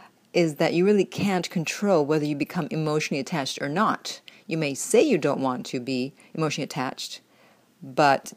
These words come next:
it's not really something that you can do anything about if it starts happening. However, he's really telling you that he doesn't want to be in a relationship. So I know if I tell you to just, you know, keep it casual or to move on, that you're not gonna listen. So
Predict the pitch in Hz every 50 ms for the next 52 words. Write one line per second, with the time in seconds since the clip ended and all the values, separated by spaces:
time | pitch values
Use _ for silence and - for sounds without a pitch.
0 | _ _ _ - - - 147 - - 165 160 160 160 160 151 151 - 151 143 -
1 | 143 143 139 139 135 - 147 - 160 147 143 147 143 135 - 135 131 135 151 143
2 | - 131 123 139 - - 143 123 - - 180 - - - - - 156 202 262 254
3 | 202 170 190 190 - - - 175 170 156 151 165 165 165 151 - - 170 156 156
4 | 156 151 147 147 139 135 139 131 143 156 135 143 147 143 147 127 131 131 139 135
5 | - 135 - 131 139 143 170 208 480 453 - 208 - - - - _ _ _ -
6 | - - - - - - - - - - - _ _ _ _ - - - - 202
7 | 190 - 170 190 190 196 214 233 269 277 - 226 190 - 202 190 185 170 165 -
8 | 147 151 170 170 165 - - - _ _ _ _ _ _ _ _ _ _ _ _
9 | _ _ _ _ - 170 165 156 151 - 214 185 165 - - 180 165 160 160 160
10 | 160 175 175 147 147 147 - 165 160 160 156 139 156 151 151 156 147 147 - 147
11 | 143 143 143 151 170 196 220 220 196 156 160 - 165 147 151 170 208 - - _
12 | - - - - - - - 190 175 156 147 143 143 139 139 143 151 180 226